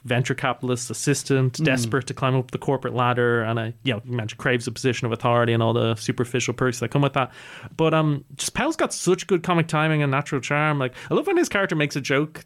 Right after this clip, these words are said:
Speaker 1: to Harper, he breaks into a big grin. Like, he's like, "I know it's funny."
Speaker 2: <laughs> Yeah, yeah.
Speaker 1: Um, you, you always enjoy him, like, even when he's being an ass, and you buy it eventually when he has, has his come to Jesus moment and
Speaker 2: Mm.
Speaker 1: realizes he's prioritized the wrong thing.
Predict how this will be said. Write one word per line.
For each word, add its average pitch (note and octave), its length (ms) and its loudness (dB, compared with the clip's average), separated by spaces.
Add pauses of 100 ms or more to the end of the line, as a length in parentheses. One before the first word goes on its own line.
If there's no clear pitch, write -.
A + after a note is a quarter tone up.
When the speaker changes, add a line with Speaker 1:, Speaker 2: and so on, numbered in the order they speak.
Speaker 1:
to C#3 480 4
Harper, C#3 680 0
he F#3+ 260 2
breaks D#3+ 300 2
into D#3+ 220 4
a D3 40 4
big D3+ 180 0
grin. E3+ 300 2
Like, C3+ 140 2
he's F3+ 140 2
like, D3+ 120 -6
"I G#3+ 100 2
know F#3 200 2
it's D3 120 -4
funny." C3+ 300 0
Speaker 2:
<laughs> D3+ 100 0
Yeah, A#2+ 200 2
yeah. F#3+ 240 2
Speaker 1:
Um, F#3+ 420 2
you, F3+ 200 2
you F#3+ 220 4
always C4 220 2
enjoy F#3 360 2
him, D3 340 2
like, C3+ 280 -2
even D#3 300 0
when C#3 60 4
he's C3+ 100 2
being C3+ 160 0
an A#2+ 80 -2
ass, B2+ 280 0
and B2+ 160 2
you C#3 120 4
buy C3 200 0
it B2 100 -2
eventually A#2+ 360 0
when A#2 120 -4
he A#2 100 0
has, A2+ 160 -2
has B2+ 240 -2
his A2+ 120 -4
come A#2+ 220 4
to A#2 100 0
Jesus A2+ 360 0
moment A2 420 4
and B2 280 4
Speaker 2:
Mm. - 20 2
Speaker 1:
realizes A2+ 260 2 (200)
he's - 20 -18
prioritized A2+ 480 0
the A#2+ 60 0
wrong A#2 140 2
thing. B2 300 2